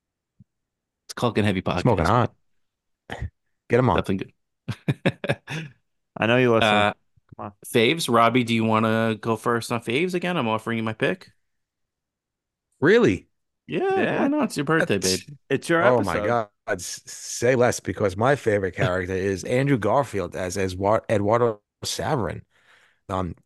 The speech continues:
Speaker 2: Garfield's fantastic in this movie. Garfield should have won an Academy Award for this movie. Um, I thought he was phenomenal in this movie.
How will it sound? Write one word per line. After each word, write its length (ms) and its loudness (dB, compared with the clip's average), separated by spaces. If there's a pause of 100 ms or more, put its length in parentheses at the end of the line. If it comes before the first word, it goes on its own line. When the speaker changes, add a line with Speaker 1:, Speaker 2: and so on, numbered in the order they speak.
(400)
Speaker 2:
Garfield's 420 4
fantastic 560 0
in 60 0
this 120 -6
movie. 320 0 (140)
Garfield 400 2
should 120 -4
have 100 -2
won 100 -2
an 60 -4
Academy 380 -2
Award 320 -2 (320)
for 140 -6
this 180 -4
movie. 400 -2 (440)
Um, 420 -2
I 120 0
thought 180 0
he 120 -2
was 140 0
phenomenal 540 -2
in 80 -4
this 180 -6
movie. 400 -4